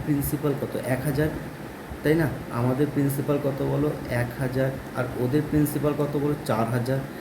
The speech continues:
তার মানে এই এক হাজার সমান সমানই হচ্ছে চার হাজার। একে কত? চার হাজার by এক হাজার।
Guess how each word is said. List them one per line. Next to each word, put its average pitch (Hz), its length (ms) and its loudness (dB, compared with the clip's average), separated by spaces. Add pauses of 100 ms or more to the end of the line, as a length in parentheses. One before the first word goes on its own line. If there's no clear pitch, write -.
(280)
তার 127 100 2
মানে 131 220 4
এই 139 100 2 (160)
এক 123 180 2 (100)
হাজার 147 220 2
সমান 143 440 0
সমানই 147 320 2
হচ্ছে 143 380 -2 (160)
চার 110 280 -2
হাজার। 127 260 2 (580)
একে 139 320 0
কত? 151 320 2 (580)
চার 123 240 4
হাজার 131 300 2
by 139 180 2 (160)
এক 123 120 0 (120)
হাজার। 127 280 0